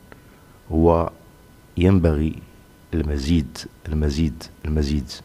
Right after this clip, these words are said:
من الحذر في هذا المجال، مجال تخييم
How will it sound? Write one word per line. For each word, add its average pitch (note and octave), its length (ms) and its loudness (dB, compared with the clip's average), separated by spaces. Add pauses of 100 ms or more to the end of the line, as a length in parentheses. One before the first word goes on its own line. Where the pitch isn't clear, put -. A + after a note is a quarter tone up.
(160)
من E2 80 -2
الحذر D2+ 400 0
في - 340 -16
هذا D#2 160 -2 (480)
المجال، D2+ 480 -2 (1000)
مجال D2+ 300 0
تخييم D2+ 500 -2